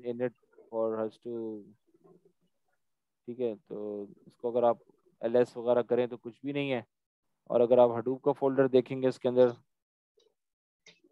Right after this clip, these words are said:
तो ये, अ, file system इसके अंदर ये मौजूद है, ये name node का अपना file system है। ठीक है, कारण ये name node की directory के अंदर मैं आ गया हूँ। देखिए अब ये इस तरह की चीज़ें Windows में कहाँ नसीब होती हैं।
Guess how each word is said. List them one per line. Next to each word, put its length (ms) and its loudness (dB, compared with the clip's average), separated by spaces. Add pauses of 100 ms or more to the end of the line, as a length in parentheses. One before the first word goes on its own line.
(120)
तो 40 -2
ये, 440 6 (420)
अ, 260 -12
file 260 8
system 420 -2
इसके 200 -4
अंदर 160 4
ये 140 2
मौजूद 420 -4
है, 160 2 (1300)
ये 120 0
name 260 4
node 260 4
का 120 6
अपना 220 0
file 260 6
system 380 -6
है। 140 -6
ठीक 200 -6
है, 80 -4 (1000)
कारण 240 8
ये 140 10
name 240 6
node 240 2
की 80 6
directory 340 6
के 80 6
अंदर 220 6
मैं 120 4
आ 120 10
गया 120 2
हूँ। 60 -8
देखिए 180 -4
अब 140 0
ये 160 4
इस 120 0
तरह 140 4
की 100 -2
चीज़ें 220 -4
Windows 380 -4
में 100 -8
कहाँ 200 8
नसीब 300 -2
होती 220 -10
हैं। 160 -20